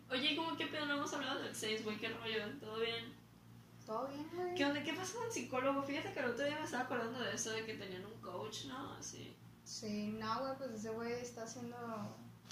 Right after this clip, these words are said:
Speaker 2: la está haciendo de, pues sí, como de coach acá, de dinámicas y
Speaker 1: Ujú.
Speaker 2: ese pedo, pero pues súper X.
Speaker 1: Ah, no, como que más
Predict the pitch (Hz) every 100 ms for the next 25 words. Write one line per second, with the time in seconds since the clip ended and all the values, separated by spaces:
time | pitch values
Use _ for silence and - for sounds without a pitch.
0 | - - - - - - - - - 226
1 | 226 - 220 233 240 254 247 226 214 202
2 | 190 185 - - - 262 - 381 415 403
3 | 392 370 339 269 - 254 277 294 294 302
4 | 294 294 - 240 - 220 - - 110 -
5 | - 107 220 233 233 233 226 226 233 -
6 | - - - - - - - - 214 214
7 | 214 - - 220 240 233 214 - - 214
8 | 226 214 175 - - - - - - -
9 | - - - - 214 233 233 - - 233
10 | 240 233 220 214 214 226 226 - -